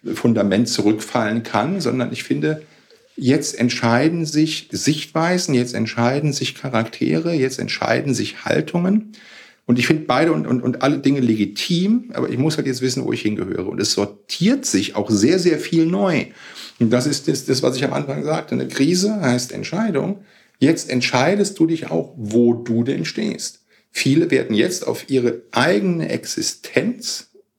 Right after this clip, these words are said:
zurückgeworfen und können sich auf dieser Basis irgendwie neu orientieren. Sie können jetzt resetten.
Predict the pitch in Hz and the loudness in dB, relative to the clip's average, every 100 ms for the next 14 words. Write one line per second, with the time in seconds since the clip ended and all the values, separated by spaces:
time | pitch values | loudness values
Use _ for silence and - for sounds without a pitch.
0 | _ - - 113 147 202 - - 90 87 | _ -4 2 2 2 2 2 2 2 2
1 | 101 - - 208 - - _ _ - _ | 2 -2 -2 -2 -4 -12 _ _ -20 _
2 | _ _ _ 123 123 - 127 160 131 139 | _ _ _ 0 0 0 0 2 0 0
3 | - - 135 180 131 131 143 131 123 117 | -2 0 2 2 0 -2 -2 -4 -4 -2
4 | 127 131 110 104 101 120 107 120 117 - | -2 0 -4 -4 -2 -2 0 -2 -2 -2
5 | - 180 92 - 113 127 123 - 123 110 | 0 0 -2 -2 0 2 2 2 2 4
6 | 110 - - | 2 0 -10